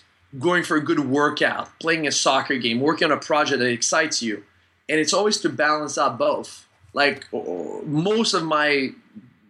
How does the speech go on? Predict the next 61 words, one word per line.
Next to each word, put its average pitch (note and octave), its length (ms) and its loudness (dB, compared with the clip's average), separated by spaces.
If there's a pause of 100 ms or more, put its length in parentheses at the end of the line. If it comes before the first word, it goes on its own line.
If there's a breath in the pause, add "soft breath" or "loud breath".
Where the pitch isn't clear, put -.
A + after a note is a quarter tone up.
(100)
joy E3+ 300 0
is D3+ 320 0 (280)
derived C#3+ 420 0
from C3+ 280 -2
eudaimonia. C3 600 -2
I A#2 100 -4
work D3+ 200 0
on C3+ 140 -2
things C#3 160 -4
that A#2 140 2
I'm A2+ 100 -2
passionate D3 440 0
about. C#3+ 160 4
I, A2+ 120 -2 (420 loud breath)
I B2+ 100 2
work D3 200 2
with C3 100 -2
people B2+ 280 -4
that A#2+ 100 2
are A2+ 100 -4
inspiring, D3 800 0 (640)
but E3+ 120 2
I E3 60 4
make E3 180 -2
sure F3+ 220 4
to E3+ 140 0
have C#3 240 0
some C3 160 -6
hedonism C3+ 600 0
in A#2 100 0
there. - 260 -4 (240)
And, B2+ 380 0
you C3 60 0
know, B2+ 100 2
over C3 120 0
the C#3+ 120 0
weekend, D3+ 400 0
I C#3 200 -2
went, C3 500 -2 (420)
Friday E3 280 -2
night, D#3 200 0
I C3 140 2
hung C#3+ 280 -4
out C#3 100 -2
with B2+ 100 -6
this A#2 160 -6
amazing C#3+ 680 -4
woman. C#3+ 360 0
We B2 100 -2
went A#2+ 200 -4
to B2+ 60 -12
the A2 100 -6
beach, D#3+ 600 2
had B2 160 -4
some - 160 -6
good G#2+ 160 -6
food, E3+ 440 0
had A#2+ 140 0
some B2+ 140 -6
good A#2+ 160 -4
times. E3+ 380 -2